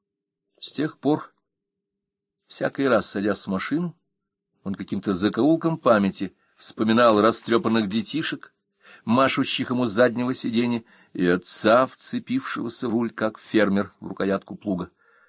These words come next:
Контролёр назвал бы это болезнью. Лимас мрачно сидел у окна над крылом.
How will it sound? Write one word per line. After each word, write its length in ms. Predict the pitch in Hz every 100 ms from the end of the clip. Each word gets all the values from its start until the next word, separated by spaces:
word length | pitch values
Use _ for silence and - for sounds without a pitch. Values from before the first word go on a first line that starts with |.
| _
Контролёр 640 | - 147 127 110 101 95 85
назвал 380 | 92 80 90
бы 120 | 82 87
это 200 | 82 85
болезнью. 540 | 90 87 95 104 104 _ _ _ _ _ _ _ _ _ _ _ _ _ _ _ _ _ _ _ _ _ _ _ _ _ _ _ _
Лимас 540 | - 220 240 226 - -
мрачно 520 | 165 202 208 - 139
сидел 380 | - 127 170 170
у 60 |
окна 280 | 101 - 117
над 140 | 139 -
крылом. 640 | 104 87 85 85 90 98